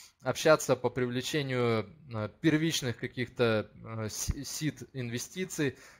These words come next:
пассивных, э, и уже двигаться по проекту. Повторюсь, они будут реализовывать в любом случае. Они будут реализовывать, э, будет проект Sky-, Skyway, э,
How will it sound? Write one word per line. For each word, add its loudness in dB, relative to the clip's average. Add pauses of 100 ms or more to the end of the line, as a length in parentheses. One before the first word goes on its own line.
(100)
пассивных, 0
э, 6
и 4 (420)
уже 4
двигаться -4
по -4
проекту. 0
Повторюсь, 6
они 2
будут 2
реализовывать 6
в -8
любом 2
случае. -4 (400)
Они 2
будут 2
реализовывать, 2
э, 6
будет 4
проект 4
Sky-, 0
Skyway, 2 (300)
э, 2